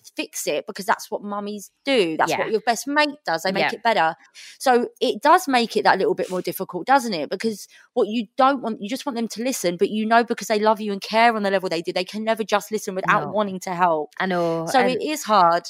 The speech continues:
Speaker 2: it's so hard. And I mean, I see it with, <sighs> my dad is a very tough, strong-willed Scotsman that, you know, doesn't
Speaker 1: Mm.
Speaker 2: show his emotions.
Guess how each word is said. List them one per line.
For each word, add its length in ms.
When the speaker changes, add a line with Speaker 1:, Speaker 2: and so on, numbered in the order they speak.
Speaker 2:
it's 380
so 220
hard. 360
And 440
I 180
mean, 100
I 120
see 220
it 60
with, 320
<sighs> 840
my 180
dad 500
is 240
a 140
very 720
tough, 440
strong-willed 1000
Scotsman 800
that, 180
you 60
know, 120
doesn't 380
Speaker 1:
Mm. 20
Speaker 2:
show 180
his 120
emotions. 680